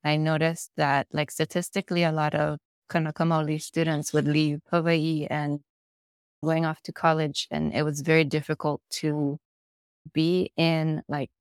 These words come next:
a place in the middle of a cornfield. I mean, like, you need to find a way to keep grounded. The things we were talking about before this, this video started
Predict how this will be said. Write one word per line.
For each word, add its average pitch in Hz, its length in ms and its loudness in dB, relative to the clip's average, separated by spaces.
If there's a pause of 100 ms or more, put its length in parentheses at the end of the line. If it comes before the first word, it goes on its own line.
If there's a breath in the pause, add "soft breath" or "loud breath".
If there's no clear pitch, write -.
a 131 120 2
place 151 360 0
in 175 120 4
the 160 100 2
middle 170 440 4
of 160 180 6
a 139 120 0
cornfield. 180 840 2
I 185 100 8
mean, 190 200 6
like, 180 180 2 (460)
you 185 100 6
need 208 240 6
to 220 80 0
find 202 320 6
a 185 60 4
way 170 300 4
to 170 260 0 (100)
keep 190 320 -2
grounded. 156 520 2 (100)
The 160 60 -4
things 175 300 0
we 180 60 0
were 170 40 0
talking 180 400 2
about 156 300 2
before 156 640 0 (500)
this, 165 520 -4
this 160 480 -4
video 160 460 2
started 151 600 -2